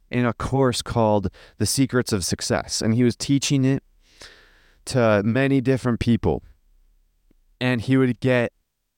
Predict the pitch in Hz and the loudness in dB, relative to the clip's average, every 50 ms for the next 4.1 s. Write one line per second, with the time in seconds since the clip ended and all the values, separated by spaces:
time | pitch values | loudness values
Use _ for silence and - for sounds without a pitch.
0 | _ _ _ - - - 220 240 185 - 95 90 - - - - - _ _ _ | _ _ _ -10 -2 0 0 0 0 0 -4 -4 -4 -6 -12 -14 -20 _ _ _
1 | 131 135 139 131 131 131 - - 131 127 123 127 123 113 - - 135 123 123 131 | 0 2 2 2 0 0 0 0 0 0 0 0 -2 -2 -2 -2 0 2 2 2
2 | 120 110 - - - _ _ _ _ _ _ _ _ _ 131 143 131 113 - - | 2 0 -2 -8 -20 _ _ _ _ _ _ _ _ _ -2 -2 -2 -2 -2 0
3 | 131 131 120 123 123 117 117 - - - - 120 120 117 113 110 107 107 107 107 | 0 2 2 0 -2 -2 -4 -4 -8 -6 -2 0 0 2 2 2 2 2 2 0
4 | 110 113 | -2 -2